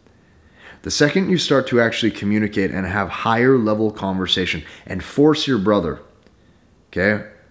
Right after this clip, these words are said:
Force your friend, force your brother into conversation that involves a higher level thinking,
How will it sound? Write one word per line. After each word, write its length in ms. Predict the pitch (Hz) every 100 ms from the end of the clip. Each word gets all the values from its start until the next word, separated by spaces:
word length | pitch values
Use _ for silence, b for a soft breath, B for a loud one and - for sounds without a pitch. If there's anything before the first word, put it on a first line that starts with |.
| _ _ _ _ _ _ _
Force 440 | - - 147 156 143
your 100 | 123
friend, 320 | - 110 87
force 340 | - 147 147
your 120 | 139
brother 320 | 107 113 101 87
into 320 | 98 110 101
conversation 1000 | - 110 123 127 117 - 104 101 107 98
that 200 | 95 -
involves 600 | 98 90 95 98 107 101
a 120 | 95
higher 440 | - 98 98 98
level 360 | 92 92 85 87
thinking, 520 | - 117 107 98 87